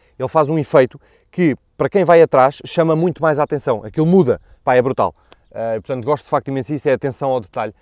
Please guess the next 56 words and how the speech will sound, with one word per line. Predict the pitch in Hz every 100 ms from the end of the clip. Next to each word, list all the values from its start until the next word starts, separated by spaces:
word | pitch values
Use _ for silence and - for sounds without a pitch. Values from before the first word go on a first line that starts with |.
| _ _
Adoro | 139 165 92
este | 123 107
grupo | 127 113 117
óptico. | 107 117 _ _ _ _ _ _ - _ _
Aqui | 139 131 175
temos | 160 151
a |
nossa | 156 143
designação | 135 143 156 143
All | 143
Space, | - 208 220 -
para | 117
se | -
tra-, | 117
sabermos | 104 120 123 110 - _ _ _
que |
se | -
trata | 131 120
de | -
facto | 123 120
do | 127
maior. | 143 208 226 _ _ _ _
E | 190
depois | 254 262
toda | - 214 208
esta | 165
zona | 175 185
é |
também | 170 170
um | 160
bocadinho | 160 156
diferente, | 143 - 170 165
com | 151
este | 139
apontamento | 147 143 139 123
em |
shiny | 113 139 120
black, | 117 139 139 _
típico | 160 139 110
do | 117
Pack | 127 113
R-Line. | 113 110 139 160 165 - _ _ _ -
Ah, | 139 127
temos | 147 127
aqui | 151
este | -
catafoco | 143 - - 147 117
gigante | 117 117 131 -
que |
também | 120 120
dá | 120
uma | 120
presença | - 117 113 117
brutal | 101 - 107
em | 104
estrada. | - 107 107